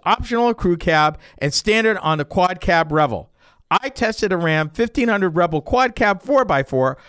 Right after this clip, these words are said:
equipped with the optional five point seven liter Hemi V eight engine.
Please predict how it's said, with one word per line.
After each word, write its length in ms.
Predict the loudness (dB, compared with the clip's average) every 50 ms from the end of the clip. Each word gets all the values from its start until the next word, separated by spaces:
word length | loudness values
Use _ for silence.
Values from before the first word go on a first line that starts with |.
| -20 -10 -6
equipped 400 | -6 -4 -2 0 0 0 0 0
with 120 | -4 -2
the 160 | -2 -4 -8 -6 _ 0
optional 460 | 0 0 0 -2 -4 -4 -2 -2 -4
five 340 | -4 -2 0 0 0 0 0
point 260 | -2 -2 -2 -2 -2
seven 300 | 0 0 0 0 0 -2
liter 260 | 0 0 0 0 -2
Hemi 420 | -2 -2 -2 -2 0 -2 -2 -2
V 260 | -4 -4 -4 -2 0 0
eight 160 | 0 0 0
engine. 400 | 0 -2 -2 -4 -6 -8 -12